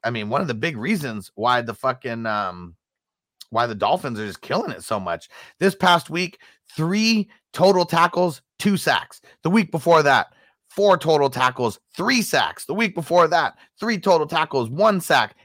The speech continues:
half a sack the game before that, half a sack the game before that. The last five games in a row, he's had at least half a sack in every single game. Sucks that they're going on bye this week,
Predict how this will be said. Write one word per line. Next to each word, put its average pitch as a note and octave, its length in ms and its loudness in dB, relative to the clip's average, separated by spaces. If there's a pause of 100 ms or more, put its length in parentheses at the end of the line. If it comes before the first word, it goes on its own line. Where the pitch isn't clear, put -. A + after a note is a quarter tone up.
half F#3+ 260 6
a E3 60 -4
sack E3 280 2
the C#3+ 60 -12
game D3 200 0
before C#3+ 300 2
that, C3+ 240 4
half F3 300 2
a C3+ 40 -6
sack C#3+ 280 -2
the B2 60 -10
game C3+ 200 -6
before B2+ 300 -2
that. B2+ 240 0 (200)
The B2+ 80 -4
last E3 300 2
five E3+ 340 6
games D#3+ 280 2
in D3 100 -4
a B2 60 -4
row, D3 260 2
he's C#3+ 180 -6
had C#3 160 0
at A2+ 120 -4
least E3+ 560 -2 (240)
half C#3 280 2
a A#2+ 60 -4
sack - 400 -4 (180)
in B2 140 -4
every A#2+ 220 -2
single A2 260 -8
game. G#2+ 320 -8 (280)
Sucks F3 340 0
that F3 160 0
they're F3 80 0
going E3 260 4
on D#3 160 4
bye D3 200 4
this E3 200 -4
week, G3 220 -6